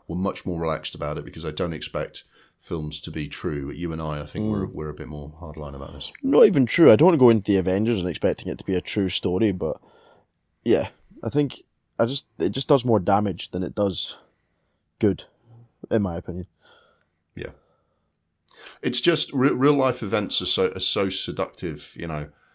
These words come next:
Speaker 1: S-, you know, Wesley Sullenberger, is that his name? Sully, anyway.
Speaker 2: Is it
Speaker 1: Uh,
Speaker 2: not James Sullenberger?
Speaker 1: I can't remember now, but he, um, he lands a plane on the Hudson, you know,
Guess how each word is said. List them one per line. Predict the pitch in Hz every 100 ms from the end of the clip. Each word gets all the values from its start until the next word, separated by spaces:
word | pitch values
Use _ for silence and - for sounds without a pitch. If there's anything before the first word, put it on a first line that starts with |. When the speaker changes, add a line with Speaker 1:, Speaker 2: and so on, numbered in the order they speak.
| _
Speaker 1:
S-, | - -
you | 131
know, | 85 76
Wesley | 82 95 - 98
Sullenberger, | - 98 87 85 80 78 76 71 87 95
is |
that | 104 -
his | 104
name? | 104 101
Sully, | - 120 85 80
anyway. | 80 78 73 - _ _ _
Speaker 2:
Is | 131 127
it |
Speaker 1:
Uh, | 156
Speaker 2:
not | -
James | 139 160 104 -
Sullenberger? | 92 87 85 85 80
Speaker 1:
I | 85
can't | - 64
remember | 71 76 73
now, | 69 69 _ _ -
but | 85 - _ _ _
he, | - 104 104
um, | 101 98 92
he | -
lands | 104 104 117 113 101
a |
plane | - 107 101
on | 82
the | 80
Hudson, | 87 90 - 78 71 _ _
you | 80
know, | 76 71